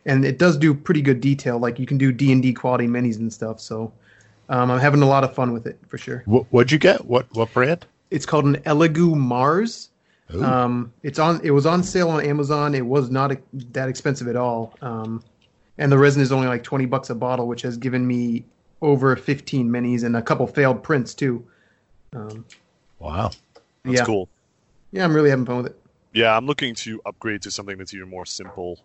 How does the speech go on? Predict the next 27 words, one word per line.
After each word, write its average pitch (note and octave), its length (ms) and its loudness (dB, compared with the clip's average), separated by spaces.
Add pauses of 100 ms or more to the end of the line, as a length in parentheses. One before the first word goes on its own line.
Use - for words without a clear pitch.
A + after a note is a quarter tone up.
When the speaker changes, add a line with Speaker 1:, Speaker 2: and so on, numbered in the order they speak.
Speaker 3:
I F#2+ 40 -6
like, G2 180 -4
I G#2 80 -2
like G#2+ 220 -2
the A2 80 -6
Prusa, G#2 420 -8
but F2+ 140 -12
there's F2+ 180 -12
a F2+ 60 -10
lot E2 320 -8
of E2 380 -6
fiddling G2 440 -4
with G2+ 160 -6
it. G#2 160 0 (240)
Uh, G2 40 -6 (160)
I D#2+ 100 -6
think E2 160 -16
it's E2 100 -20
better E2+ 540 -4 (140)
for F#2 140 -14
people E2+ 320 -14
that D#2+ 120 -12
are D#2+ 80 -10
a D#2+ 340 -18
little F2 180 -8
bit F2 160 -8
more F2 420 -10